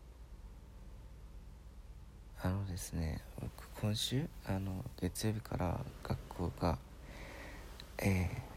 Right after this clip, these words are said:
ー、学校が始まるっておかしいな。あの、実験、実験だけ、学校に入れることになっ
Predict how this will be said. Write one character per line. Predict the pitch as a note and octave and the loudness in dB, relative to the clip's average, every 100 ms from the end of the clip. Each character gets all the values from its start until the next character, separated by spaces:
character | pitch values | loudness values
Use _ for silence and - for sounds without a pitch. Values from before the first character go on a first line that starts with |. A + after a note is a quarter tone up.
| - - - - - - - - - - - - - - - - - - | -10 -10 -12 -12 -12 -12 -12 -12 -12 -12 -12 -12 -12 -12 -12 -14 -12 -8
ー、 | - | -4
学 | - - | -4 -2
校 | - G#2+ | 2 2
が | - | 4
始 | A#2 A#2 A2 | 4 6 4
ま | A2 | 4
る | A2 | 4
っ | |
て | - - | 2 0
お | |
か | - | 2
し | - - | -2 0
い | - | -2
な。 | G#2 - - - - - - - - - | -4 -6 -10 -10 -10 -12 -12 -12 -6 0
あ | |
の、 | F2 F2 E2+ - | 4 4 2 2
実 | - - | -2 2
験、 | - G#2 G#2+ - - - - - - | 6 8 6 0 -6 -12 -12 -10 2
実 | F#3 - | 2 4
験 | - G2 | 2 2
だ | A2 | 2
け、 | - A#2 A2+ - - - - - - - - - - - - - - - - - - - - G2 - | 2 2 2 2 -6 -12 -12 -12 -10 -10 -10 -10 -10 -10 -10 -10 -8 -8 -10 -10 -10 -8 4 4 6
学 | F#2 - | 2 4
校 | - | 4
に | F#2+ | 6
入 | F#2+ G2 F#2 | 6 4 4
れ | F#2 | 4
る | - | 2
こ | - | -2
と | G2+ | -2
に | |
な | |
っ | F#2+ | -2